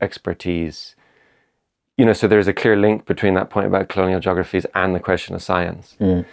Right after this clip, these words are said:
Speaker 1: Um, because the whole, I guess, the, the, the ideological construct of nature and nature without people, this kind of binary that you mentioned in the beginning, you know, comes out of,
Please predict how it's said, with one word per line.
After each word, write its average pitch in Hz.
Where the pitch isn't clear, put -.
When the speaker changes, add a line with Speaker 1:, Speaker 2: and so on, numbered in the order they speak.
Speaker 1:
Um, 92
because 107
the 98
whole, 98
I 113
guess, 101
the, 101
the, 104
the 110
ideological 98
construct 101
of 92
nature 95
and 104
nature 98
without 101
people, 107
this 95
kind 92
of 90
binary 98
that 92
you 98
mentioned 95
in 92
the 92
beginning, 90
you 101
know, 98
comes 98
out 98
of, -